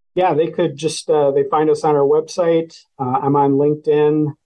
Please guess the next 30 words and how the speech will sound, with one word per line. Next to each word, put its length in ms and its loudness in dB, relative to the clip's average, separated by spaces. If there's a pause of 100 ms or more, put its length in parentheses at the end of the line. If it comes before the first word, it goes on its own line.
(160)
I 100 -2
can 180 -4
provide 340 -2
details 560 0
for 120 -4
my 160 0
contact 580 -2
information 840 -2 (120)
as 120 -4
a 40 -8
follow-up. 600 -2 (240)
But, 320 -2
you 100 -2
know, 80 2
even 220 0
if 100 -2
they 100 -2
just 220 -4
have 140 0
a 40 -2
question 800 -4
and 160 -2
they're 80 0
not 300 0
in 200 -2
our 220 2
geographic 640 -2
area, 240 2
I'm 60 -8
ha-, 200 -12